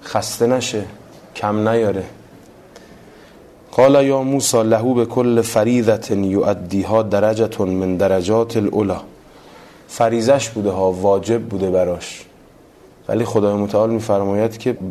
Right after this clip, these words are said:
به خاطر هر فریضه‌ای که ادا می‌کنه، به جا میاره، هر واجبی که به جا میاره، یک درجه از درجات بهشت برین رو بهش می‌دن.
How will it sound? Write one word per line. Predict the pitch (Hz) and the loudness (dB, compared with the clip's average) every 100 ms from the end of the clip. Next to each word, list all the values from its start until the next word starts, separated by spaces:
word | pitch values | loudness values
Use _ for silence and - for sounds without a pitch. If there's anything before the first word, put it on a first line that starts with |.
| - | -10
به | |
خاطر | 98 104 98 - 113 | -4 -2 -2 0 -2
هر | 110 117 | 0 -2
فریضه‌ای | 110 - 95 95 92 110 107 | -2 -2 0 0 0 0 -2
که | 107 - | -4 -4
ادا | 90 95 104 | -2 0 0
می‌کنه، | 98 92 92 85 85 - - - - - - - | -2 -6 -6 -6 -10 -20 -20 -20 -20 -20 -20 -8
به | 92 | -4
جا | 90 107 | 0 0
میاره، | 104 92 90 87 85 | 0 -2 -4 -4 -4
هر | 95 101 | -2 0
واجبی | 92 92 92 104 | 0 0 0 -2
که | 101 90 | -2 -2
به | 87 | -2
جا | 92 90 | -2 -2
میاره، | 90 90 110 | -2 0 0
یک | 120 127 127 | 2 0 0
درجه | 104 95 95 117 | 0 2 2 0
از | 120 104 | -2 -2
درجات | 98 98 95 107 110 | 0 0 -2 -4 -6
بهشت | 101 92 - 95 | -8 -8 -10 -8
برین | 85 90 104 98 | -8 -6 -4 -6
رو | 85 | -8
بهش | 80 - - | -12 -14 -18
می‌دن. | 92 | -20